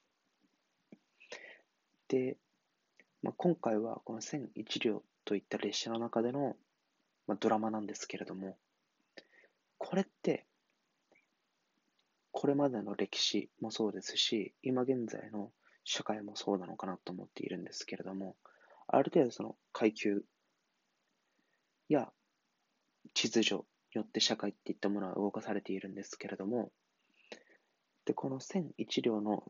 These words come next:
列車の中で、同じように、その、列車内の秩序、秩序を保-、保つように、当初その列車を作った人たちが、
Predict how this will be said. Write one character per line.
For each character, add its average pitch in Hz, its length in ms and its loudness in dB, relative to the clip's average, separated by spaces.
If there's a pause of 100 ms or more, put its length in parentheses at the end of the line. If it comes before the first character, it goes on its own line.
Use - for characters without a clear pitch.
(140)
列 110 180 0
車 - 120 0
の 123 100 -4
中 120 240 -4
で、 117 280 0 (440)
同 127 80 -2 (120)
じ 156 120 0
よ 160 120 6
う 147 40 0
に、 147 240 2 (1600)
そ - 140 -6
の、 104 180 -8 (1400)
列 127 180 6
車 147 140 4
内 117 140 2
の 101 120 -2
秩 - 320 -4
序、 110 160 4 (180)
秩 - 280 6
序 110 80 4
を 104 100 0
保-、 113 260 -4 (420)
保 123 80 2
つ - 160 0
よ 98 140 4
う 101 40 -14
に、 107 240 -4 (400)
当 156 160 6
初 - 160 -2
そ - 160 -6
の 104 120 -4
列 107 180 -2
車 147 160 6
を 143 100 6
作 - 160 2
っ - 20 6
た - 220 -2
人 - 240 -8
た 98 100 0
ち - 180 -6
が、 101 240 0